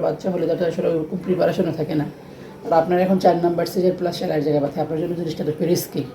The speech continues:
আপনি এই জিনিসটা বুঝতে পারছেন? তাইলে আপনার কাজ হচ্ছে এখন রেগুলার ফলো আপ করে দেখে দেখে রাখা যে কী পর্যায়ে আছে। আর একটা মাথায় রাখা,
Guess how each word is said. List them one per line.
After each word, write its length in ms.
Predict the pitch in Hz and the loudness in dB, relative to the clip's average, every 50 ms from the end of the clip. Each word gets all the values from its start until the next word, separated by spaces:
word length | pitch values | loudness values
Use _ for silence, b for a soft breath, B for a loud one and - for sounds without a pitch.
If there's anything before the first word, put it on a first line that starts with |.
| - - - B B B B B B B B B | -16 -18 -18 B B B B B B B B B
আপনি 140 | - - 202 208 214 | -4 0 0 2 2
এই 40 | 190 202 | 4 4
জিনিসটা 240 | 202 190 - 220 185 - | 2 4 4 4 4 4
বুঝতে 180 | 185 - - 226 233 | 4 6 8 8 8
পারছেন? 300 | 240 233 - 277 185 139 - - - - - B B B B B B B - | 8 6 4 4 2 2 2 -2 -6 -10 -14 B B B B B B B 2
তাইলে 200 | 196 202 208 226 226 214 190 | 4 6 8 6 6 6 2
আপনার 280 | 180 - 202 214 233 233 233 | 0 2 2 4 4 4 6
কাজ 120 | 233 240 226 226 247 | 6 4 4 4 2
হচ্ছে 240 | 240 240 247 - 277 269 254 | 0 0 0 4 6 6 6
এখন 160 | 226 - 214 190 175 | 6 4 2 2 2
রেগুলার 300 | 190 175 185 190 208 202 202 - | 4 4 6 6 4 4 4 4
ফলো 200 | 196 190 185 190 196 | 4 6 8 8 6
আপ 60 | 190 - | 4 4
করে 120 | - 208 202 170 156 | 0 -2 0 2 4
দেখে 160 | 180 180 - 190 175 | 4 4 4 2 0
দেখে 160 | 175 - 175 156 143 | 0 0 0 -2 -2
রাখা 200 | - - - 185 190 - - - - - - - - - - - | -2 -4 -8 -14 -14 -16 -18 -18 -18 -18 -18 -18 -18 -18 -14 -10
যে 60 | 196 - - | -10 -10 -2
কী 100 | - 196 190 - - | 2 2 2 4 4
পর্যায়ে 320 | 185 170 151 143 160 151 147 | 2 2 4 4 6 6 6
আছে। 120 | 147 - - - | 4 2 -2 -2
আর 60 | 156 - | -2 -2
একটা 140 | - - 185 160 160 | -2 -2 -2 0 0
মাথায় 280 | 160 160 185 196 202 196 202 | 0 0 4 4 6 6 6
রাখা, 180 | 196 - 202 | 6 4 2